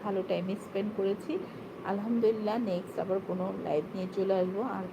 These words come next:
প্লিজ আপনারা আমাকে বেশি বেশি করে সাপোর্ট করবেন। যারা এখনও সাবস্ক্রাইব করেননি, সাবস্ক্রাইব করবেন। যারা এখনও শেয়ার করেননি, শেয়ার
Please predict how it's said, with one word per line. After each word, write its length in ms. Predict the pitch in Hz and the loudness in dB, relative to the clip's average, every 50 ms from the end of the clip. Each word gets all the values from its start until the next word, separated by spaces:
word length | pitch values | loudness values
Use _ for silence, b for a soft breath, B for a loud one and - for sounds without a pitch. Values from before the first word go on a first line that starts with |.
| - - | -6 -4
প্লিজ 340 | 220 220 226 247 269 - 269 | 0 0 2 0 2 2 0
আপনারা 460 | 208 - - 185 185 185 190 196 190 | 0 0 0 0 2 2 2 2 0
আমাকে 320 | 180 175 180 180 180 196 | 0 -2 -2 -2 -2 -2
বেশি 340 | 196 185 202 214 214 - 254 240 | -2 0 -2 -2 -2 -4 -6 -6
বেশি 260 | 247 247 - - 262 - - | -6 -6 -6 -6 -8 -2 4
করে 460 | 240 233 220 214 214 208 208 214 233 - - - | 4 6 6 6 4 4 4 4 2 2 0 0
সাপোর্ট 300 | 202 202 - 190 185 - - | -2 0 0 -2 -4 -2 -2
করবেন। 340 | - 190 185 - 196 226 269 B B B B B B B - - - | -2 -2 0 0 -2 -2 -2 B B B B B B B -4 2 4
যারা 240 | 185 165 170 175 | 4 6 6 6
এখনও 340 | 185 202 220 214 240 240 247 254 - | 4 4 2 2 0 0 0 2 2
সাবস্ক্রাইব 420 | 226 220 233 - - - 226 226 240 - - | 2 2 2 2 2 4 4 4 4 2 2
করেননি, 360 | - 226 214 233 247 247 247 277 - - | 2 4 4 4 2 2 0 0 2 2
সাবস্ক্রাইব 440 | 208 196 208 - - - 214 214 214 - - | 0 0 0 -2 0 0 2 2 0 0 2
করবেন। 320 | 220 220 226 262 285 294 277 | 4 4 6 6 4 2 2
যারা 300 | - 190 185 180 175 175 | 2 2 4 4 4 2
এখনও 340 | 190 196 - 226 208 220 | 2 0 0 -2 -2 -2
শেয়ার 320 | 220 - - 226 208 202 190 - | 0 2 2 4 4 4 2 2
করেননি, 360 | - 214 208 208 208 202 202 262 - - | 0 0 0 0 0 0 -2 -2 0 2
শেয়ার 200 | 262 208 208 | 2 4 4